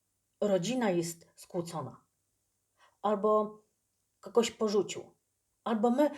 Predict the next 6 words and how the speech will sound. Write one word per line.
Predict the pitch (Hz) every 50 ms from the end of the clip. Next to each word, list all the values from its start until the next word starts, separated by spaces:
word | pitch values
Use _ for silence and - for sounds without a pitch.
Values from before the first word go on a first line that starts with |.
| - -
zostaliśmy | 214 233 240 233 - - 240 247 240 - 247 247 240 240 - - -
porzuceni. | 233 214 220 214 - - 170 160 - - - _ _ _ _ _ _ _ _ _ _ _ _ _ _ _ _ _ _ _ _ _ _ _ -
Tutaj | - 285 - 277 269 262 247 - - _ _ _ _ _ _ _ _ -
też | - 269 254 226
było | 214 262 254 262 254 247 247 247 247 _ _ _
poświęcenie. | - 254 233 233 - - 240 220 214 214 - 190 160 165 - - -